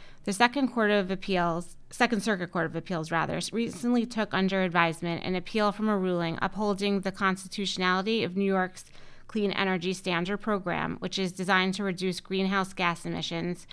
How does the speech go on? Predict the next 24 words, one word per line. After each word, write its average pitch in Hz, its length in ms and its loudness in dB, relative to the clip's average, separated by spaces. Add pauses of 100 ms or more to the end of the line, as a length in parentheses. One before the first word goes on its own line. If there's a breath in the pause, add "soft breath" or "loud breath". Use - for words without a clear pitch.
(260 loud breath)
through 196 140 0
zero 190 360 4
emissions 170 400 -2
credits. - 520 -6 (380 soft breath)
The 196 100 -4
lower 247 260 8
court 247 280 4
ruling 196 280 2
came 190 240 0
after 185 360 2
an 175 120 0
Illinois 196 440 4
federal 165 360 0
court 175 360 -2
dismissed 175 500 -4
two 214 180 0
separate 196 440 0
lawsuits 156 500 -4
commenced 170 400 -4
by 170 120 -2
power 165 300 2
producers 165 640 -6
and 175 180 -2
consumers 170 680 -2